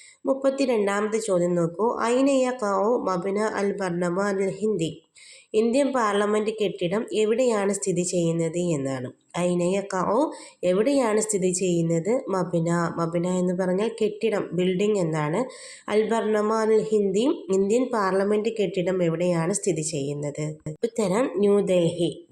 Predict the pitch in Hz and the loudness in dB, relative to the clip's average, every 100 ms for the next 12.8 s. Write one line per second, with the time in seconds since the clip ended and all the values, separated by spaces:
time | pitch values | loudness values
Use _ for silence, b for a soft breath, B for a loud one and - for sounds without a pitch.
0 | 175 180 180 202 277 262 190 160 165 214 | -2 0 0 2 2 2 2 0 0 0
1 | 175 170 190 190 175 160 156 170 175 180 | 0 2 2 2 0 0 0 0 0 -2
2 | 175 165 151 190 - 156 156 165 147 139 | -4 -2 -2 -2 -2 -2 -2 -2 -2 -2
3 | 143 139 196 294 - B B B B 285 | -2 -2 -2 -2 -6 B B B B 2
4 | 277 269 269 269 269 233 190 185 190 220 | 4 4 2 0 2 2 2 2 0 0
5 | 220 170 151 185 247 - 233 277 247 254 | 0 0 0 0 -2 -2 0 0 2 2
6 | 254 262 - 220 214 254 240 220 185 214 | 2 0 0 -2 0 0 2 0 0 2
7 | 233 233 214 180 180 208 214 196 208 190 | 0 0 -2 0 2 2 2 0 0 0
8 | 196 220 202 226 269 180 180 175 190 202 | 0 0 0 -2 -2 -2 0 0 0 0
9 | - 175 - 165 160 156 151 156 151 - | -2 -6 -6 -6 -4 -2 0 -2 -4 -12
10 | B B B B 226 262 262 214 180 165 | B B B B -2 0 0 0 2 2
11 | 151 - 185 220 262 233 175 170 202 214 | -2 -4 -2 0 0 0 0 2 0 0
12 | 208 208 247 247 226 208 190 220 | -2 -2 -2 0 0 0 0 0